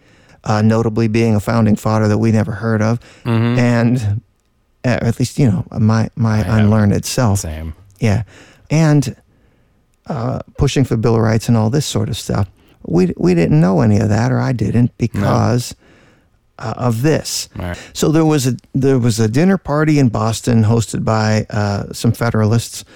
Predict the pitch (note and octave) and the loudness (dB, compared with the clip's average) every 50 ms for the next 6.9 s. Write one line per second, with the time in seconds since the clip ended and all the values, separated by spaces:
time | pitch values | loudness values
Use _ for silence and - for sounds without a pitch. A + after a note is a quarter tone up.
0 | - - - - - - - _ _ _ - - G#2+ G#2 G2+ G2+ G#2 A#2+ B2 - | -20 -20 -20 -20 -20 -20 -20 _ _ _ -4 -2 -2 0 0 2 2 0 0 0
1 | - B2 A2+ - - - - C3 A#2+ - - B2 A#2 A#2 A#2+ B2+ C3 C3+ C#3 C#3 | -2 -2 -2 -4 -6 -2 0 0 0 0 -2 -6 -4 -2 -2 0 0 -2 -2 -4
2 | C3 F2+ F2+ F#2 F2+ F2 G2 C3 C#3 - - - D3+ C#3+ C3+ - - - C3+ A2 | -6 -6 -8 -6 -4 -2 -2 -2 -2 -4 -2 0 2 2 2 0 -2 -2 0 2
3 | G#2+ A2 C#3 - _ _ _ - A#2+ A2+ G#2 A2+ A#2 A#2+ _ _ _ - - - | 2 0 0 -4 _ _ _ -6 -4 -2 0 -2 -2 -2 _ _ _ -20 -20 -20
4 | _ _ _ - C3 C3 C3 C3 C3 C3+ C3 B2 - _ _ _ _ _ _ - | _ _ _ -2 0 2 2 4 4 4 2 2 0 _ _ _ _ _ _ -6
5 | B2+ A#2+ C3 C3+ B2+ B2 A#2 A#2+ A2 A2+ - - - - B2+ B2 A#2+ A2 A2+ G#2+ | -2 0 2 2 2 0 0 -2 -4 -6 -12 -8 -2 0 0 0 0 0 -2 -6
6 | - - E3 F3+ F#3 F3 C#3+ A#2 B2 A#2+ A2 A2+ A2 A2 A2+ - - | -4 -2 -2 0 2 2 2 2 2 2 2 2 2 0 0 -2 -6